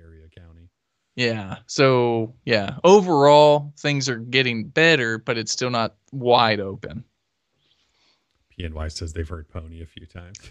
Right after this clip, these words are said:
Speaker 2: I'm sure they
Speaker 1: <laughs>
Speaker 2: have. Well,
Speaker 1: So
Speaker 2: they
Speaker 1: I imagine you have, yeah.
Speaker 2: they really need to adopt it, though, because ponies are fast, right? And, and their S D cards are fast. So maybe they could have the P N Y pony series,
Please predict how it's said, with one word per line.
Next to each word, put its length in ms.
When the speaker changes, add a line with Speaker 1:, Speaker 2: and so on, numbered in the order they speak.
Speaker 2:
I'm 100
sure 140
they 100
Speaker 1:
<laughs> 80
Speaker 2:
have. 100
Well, 80
Speaker 1:
So 80
Speaker 2:
they 60
Speaker 1:
I 60
imagine 560
you 140
have, 360
yeah. 120
Speaker 2:
they 140
really 300
need 240
to 120
adopt 440
it, 120
though, 200
because 440
ponies 520
are 100
fast, 480
right? 400
And, 260
and 240
their 160
S 180
D 160
cards 300
are 80
fast. 500
So 300
maybe 300
they 120
could 160
have 240
the 80
P 240
N 160
Y 180
pony 380
series, 680